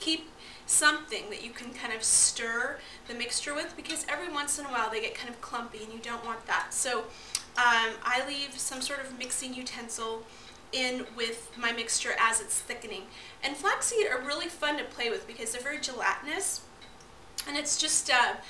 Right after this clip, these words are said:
there's so many things that you can make with them. But anyway,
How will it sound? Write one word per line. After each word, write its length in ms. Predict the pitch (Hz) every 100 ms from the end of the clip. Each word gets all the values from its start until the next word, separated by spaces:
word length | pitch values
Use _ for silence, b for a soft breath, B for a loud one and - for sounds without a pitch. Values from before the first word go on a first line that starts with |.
| B
there's 160 | - 262
so 340 | - - 311
many 140 | 311 269
things 280 | 254 233 226
that 140 | 220
you 60 | 233
can 160 | 233
make 180 | 226 208
with 120 | 214
them. 100 | 202 214
But 100 | 285
anyway, 480 | 359 427 294 196